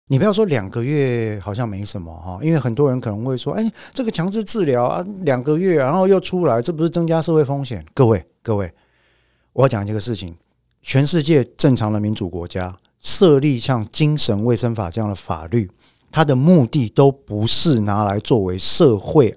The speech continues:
安全的隔离手段哦，它不是处罚，它不是强制处分，它是一种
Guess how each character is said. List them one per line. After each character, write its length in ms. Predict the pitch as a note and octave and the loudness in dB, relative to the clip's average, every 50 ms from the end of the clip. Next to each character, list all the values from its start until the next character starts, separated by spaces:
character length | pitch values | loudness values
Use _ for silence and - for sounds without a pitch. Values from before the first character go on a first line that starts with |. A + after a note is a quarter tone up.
| _ _ | _ _
安 240 | C3 C3+ C3+ C#3 C3 | 0 0 0 0 -4
全 260 | - - G#2 F#2 G2 | -4 -4 -4 -4 -4
的 80 | F#2+ F#2 - | -6 -8 -6
隔 240 | - G#2 G2 A2 A#2+ | -4 -2 0 0 0
离 180 | A2+ G#2+ G#2+ | 0 0 -2
手 240 | A2+ - - G2 D#2 - - | -2 0 0 0 -2 0 2
段 220 | - A2+ G2+ G2 F#2 | 2 2 2 2 0
哦， 280 | G2 G#2 G#2+ A2 A2+ A#2 | 2 2 4 2 2 2
它 120 | - F3+ | 2 0
不 100 | F3 - | 0 0
是 80 | E3 F#3 | -2 -4
处 180 | - - A#2+ G#2 | -2 -2 -4 -4
罚， 320 | - A2 G2 F#2+ G2 G#2+ - _ - - - - - _ | -2 0 0 0 0 -2 -6 _ -20 -20 -20 -20 -20 _
它 120 | - F#3 | -4 -2
不 100 | D#3 E3 | -2 0
是 140 | D#3 - F3 | -2 -2 0
强 180 | - C#3+ C3 C3 | 2 2 2 4
制 100 | D#3+ D3 | 4 2
处 160 | - A2+ G2+ | 2 0 -4
分， 320 | E2+ - B2 A#2 A2+ A#2+ A#2 - - - - | -2 0 2 2 2 0 -2 -6 -14 -20 0
它 140 | - E3+ D#3+ | 2 4 4
是 140 | - E3 E3+ | 4 4 2
一 80 | E3+ | 2
种 260 | D#3 D3+ A#2 F#2+ - | 4 2 0 -2 -4